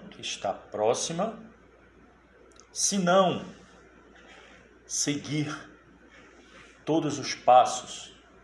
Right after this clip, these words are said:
aqui mostrados, mas que tenhamos a consciência que estamos fazendo uma escolha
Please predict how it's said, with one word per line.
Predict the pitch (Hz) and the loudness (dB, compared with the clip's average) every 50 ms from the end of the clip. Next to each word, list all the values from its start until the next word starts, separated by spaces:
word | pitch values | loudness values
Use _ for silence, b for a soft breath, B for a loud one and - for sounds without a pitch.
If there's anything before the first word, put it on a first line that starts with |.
| - - - - _ - - - - - - - - - - _ _ _ - - - - - - | -20 -20 -20 -20 _ -20 -20 -20 -20 -20 -20 -20 -20 -20 -20 _ _ _ -20 -20 -20 -16 -6 -2
aqui | 107 101 101 - - - 135 139 135 120 101 - - - - - - - - - - _ _ - - - - - | -2 -2 -2 -4 -12 -8 -4 -2 -2 -4 -4 -8 -14 -20 -20 -20 -20 -20 -20 -20 -20 _ _ -20 -20 -18 -8 -4
mostrados, | 107 95 87 - - - 87 85 82 85 85 107 139 147 - - - - - - - - - - _ _ - - - - - - - - - - - - - - - - - - - - - - - - - - - - - | -2 -2 -2 -4 -8 -2 0 2 2 2 0 -2 -10 -12 -12 -14 -16 -18 -20 -20 -20 -20 -20 -20 _ _ -20 -20 -20 -20 -20 -20 -20 -20 -20 -20 -20 -20 -20 -20 -20 -20 -20 -20 -20 -20 -20 -20 -20 -20 -20 -20 -20 -20 -20
mas | - - 92 - - | -18 -16 -16 -16 -18
que | - - - - - - - - _ - - - - - - | -20 -20 -20 -20 -20 -20 -20 -20 _ -20 -20 -20 -20 -20 -14
tenhamos | - 101 98 101 107 123 147 151 156 135 110 | -12 -10 -6 -4 -4 -4 -4 -4 -6 -6 -2
a | 113 101 | -2 -2
consciência | - - 120 120 - - - - 110 107 110 127 160 - - - 151 147 | -2 -4 -8 -8 -6 -8 -8 -8 -6 -4 -4 -2 -2 -2 -4 -4 -6 -8
que | - - - | -10 -14 -12
estamos | 113 - - - 113 107 107 101 - | -12 -12 -8 -8 -10 -10 -10 -12 -12
fazendo | - - 98 98 90 95 98 92 92 95 | -8 -6 -6 -6 -6 -6 -10 -12 -10 -10
uma | 95 90 | -12 -10
escolha | 90 - - - - - 101 104 110 113 123 131 143 160 175 - 127 - | -8 -8 -8 -8 -10 -8 -4 -2 0 0 0 2 4 4 4 2 -2 -8